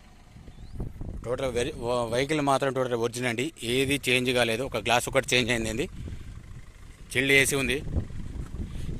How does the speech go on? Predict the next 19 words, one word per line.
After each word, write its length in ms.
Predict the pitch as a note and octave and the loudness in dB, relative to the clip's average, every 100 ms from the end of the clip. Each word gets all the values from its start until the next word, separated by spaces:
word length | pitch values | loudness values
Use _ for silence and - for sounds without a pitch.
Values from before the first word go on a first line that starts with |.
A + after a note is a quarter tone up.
| - | -4
ఎవరికైనా 260 | A2 B2+ B2+ | -2 4 4
ఇంట్రెస్ట్ 220 | B2 D3 D3+ | 4 2 2
ఉంటే 100 | C3+ A#2+ | 0 4
కాల్ 160 | B2 C3 | 4 6
చేయండి. 240 | B2 B2 - - - - - - - - - - - - - - - - - - - - - - - - - - - - - - - | 4 2 -4 -2 -2 -2 -4 -6 -6 -6 -8 -8 -10 -8 -6 -6 -8 -8 -8 -8 -12 -16 -16 -12 -12 -14 -20 -20 -16 -10 -10 -10 -6
ముంగట 200 | B2 C3 C#3 | -2 0 0
చూసుకుంటే 260 | - C#3 C3 | 0 -2 -2
చిన్న 120 | B2+ C#3 | -2 0
చిన్న 120 | C3+ C3+ A#2+ - - - - - - | 2 2 -2 -8 -16 -16 -18 -10 -2
స్క్రాచెస్ 360 | B2+ B2 C3 | 0 2 0
ఉన్నాయి, 160 | B2+ A#2+ | 0 0
ఇది 60 | A#2+ | -2
కూడా 100 | B2+ A#2 | -4 -4
కనిపిస్తుంది 340 | A2+ A2 A#2+ | -4 -4 -4
వచ్చి 120 | A2 G#2+ | -6 -8
మీకు. 160 | A2 C#3+ - - - - - - - | -10 -14 -18 -20 -20 -18 -18 -18 -16
ప్రతి 140 | - C3 | -6 0
ఒక్కరికి 240 | C#3+ C3 | 2 2
ఖచ్చితంగా 340 | C#3 - C#3 | 2 2 2